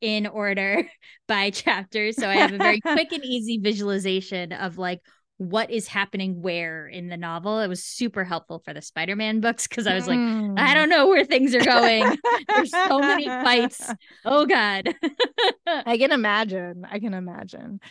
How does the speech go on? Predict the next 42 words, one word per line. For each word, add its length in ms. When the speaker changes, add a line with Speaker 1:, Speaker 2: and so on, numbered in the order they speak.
Speaker 2:
I'm 140
Speaker 1:
Yeah. 80
Speaker 2:
glad 240
that 180
you 200
don't 220
actually 420
have 240
to 100
have, 280
like, 380
you 140
know, 180
the 180
Charlie 680
from 420
It's 160
Always 320
Sunny 340
board 380
of, 180
like, 180
Speaker 1:
I 220
Speaker 2:
strings 440
and 160
push 360
pins 420
and 280
Speaker 1:
Seriously, 440
Speaker 2:
Post-its 120
Speaker 1:
I, 80
Speaker 2:
and 100
whatever. 400
Speaker 1:
<laughs> 220
I 140
know 180
we've 160
said 180
this 220
before, 320
but 120
I 160